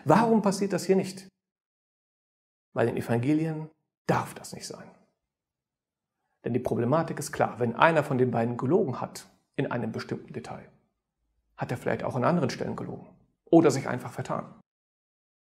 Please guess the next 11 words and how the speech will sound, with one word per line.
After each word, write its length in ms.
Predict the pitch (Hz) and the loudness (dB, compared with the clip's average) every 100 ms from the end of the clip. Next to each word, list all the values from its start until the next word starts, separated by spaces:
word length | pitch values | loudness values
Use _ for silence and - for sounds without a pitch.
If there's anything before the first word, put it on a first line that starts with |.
| _ _ | _ _
Und 140 | 165 147 | 2 6
kann 160 | 170 | 8
man 80 | 156 | 8
sich 160 | 131 127 | 4 2
wirklich 220 | 175 - | 0 2
vorstellen, 340 | 175 156 147 | 4 4 2
es 100 | 127 | 2
wäre 140 | 139 127 | 2 2
das 220 | 120 127 | 0 2
Wort 260 | 143 139 | 0 2
Gottes, 580 | 135 170 - 190 - - | 6 6 6 0 0 -10